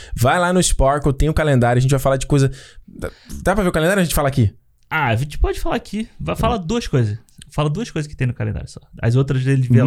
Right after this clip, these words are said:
Speaker 1: Marvel ou D C?
Speaker 2: Exatamente.
Speaker 1: O que que tu achou que eu ia falar?
Speaker 2: Não, não. Achei que você fosse falar dois, realmente duas pautas.
Speaker 1: Ah, não. Não, é. Mas não, a gente vai falar de Minari e Nomadland, que a gente vai gravar depois daqui.
Speaker 2: É.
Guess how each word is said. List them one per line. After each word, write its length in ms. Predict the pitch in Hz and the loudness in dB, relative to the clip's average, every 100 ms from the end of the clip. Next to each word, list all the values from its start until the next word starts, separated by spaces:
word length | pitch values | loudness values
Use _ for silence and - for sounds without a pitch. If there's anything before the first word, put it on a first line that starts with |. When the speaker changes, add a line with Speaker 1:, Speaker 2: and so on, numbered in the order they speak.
| 160 | 4
Speaker 1:
Marvel 200 | 180 175 | 4 4
ou 60 | |
D 100 | 151 | 4
C? 200 | - 98 - - - - _ | 4 2 0 -8 -20 -20 _
Speaker 2:
Exatamente. 800 | 104 101 95 95 110 - - 76 | 0 0 0 -2 -2 -2 -2 2
Speaker 1:
O 40 | - | 2
que 100 | 196 | 2
que 60 | |
tu 80 | 226 | 2
achou 180 | - 165 | 2 2
que 60 | |
eu 40 | 135 | 2
ia 40 | |
falar? 320 | 127 123 110 139 | 2 2 4 4
Speaker 2:
Não, 140 | 240 | 6
não. 120 | 320 | 4
Achei 200 | 233 135 | 4 2
que 40 | 151 | 2
você 60 | |
fosse 160 | 165 170 | 2 2
falar 180 | 170 170 | 2 2
dois, 540 | 147 165 208 262 - - | 4 4 2 -2 -4 4
realmente 380 | 135 160 160 139 | 4 4 2 2
duas 220 | 147 160 | 2 2
pautas. 420 | - 151 131 - - _ _ - - | 2 0 0 -8 -20 _ _ -20 -6
Speaker 1:
Ah, 120 | 180 | 0
não. 300 | 160 104 101 | 2 4 4
Não, 280 | 90 - 175 | 2 0 2
é. 140 | 175 107 | 2 4
Mas 200 | 117 143 | 2 2
não, 100 | 220 | 2
a 100 | 208 | 4
gente 140 | 185 | 4
vai 100 | 143 | 4
falar 240 | 143 139 | 4 2
de 120 | 131 139 | 4 4
Minari 360 | 139 135 135 135 | 4 4 2 4
e 20 | |
Nomadland, 500 | 139 143 151 180 220 | 4 4 4 2 2
que 80 | 127 | 2
a 20 | |
gente 80 | 107 | 2
vai 100 | 104 | 4
gravar 260 | 107 104 | 4 4
depois 260 | 101 101 104 | 2 4 2
daqui. 400 | 135 135 185 208 | 2 2 2 2
Speaker 2:
É. 280 | 101 92 87 | 2 0 -2